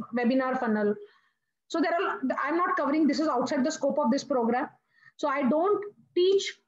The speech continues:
digital marketing as such. Okay, I don't teach, I teach you the digital language as much as you must know as part of, not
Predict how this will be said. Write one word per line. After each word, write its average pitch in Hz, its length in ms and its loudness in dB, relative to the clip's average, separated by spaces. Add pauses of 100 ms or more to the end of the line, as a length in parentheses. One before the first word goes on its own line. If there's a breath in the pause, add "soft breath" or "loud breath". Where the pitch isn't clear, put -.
digital 269 420 2
marketing 277 640 0
as 240 240 -4
such. - 340 -4 (480)
Okay, 240 260 -2
I 240 140 -2
don't 277 500 2
teach, 320 360 -2 (360 loud breath)
I 247 120 -2 (120)
teach 320 300 0
you 392 380 2 (1900)
the 240 140 0
digital 349 520 2
language 226 640 -2 (1400)
as 285 240 -4
much 381 240 2
as 339 220 0
you 330 100 2
must 294 380 -2
know 202 340 0 (140)
as 254 140 -4
part 285 260 -2
of, 294 120 0
not 285 160 0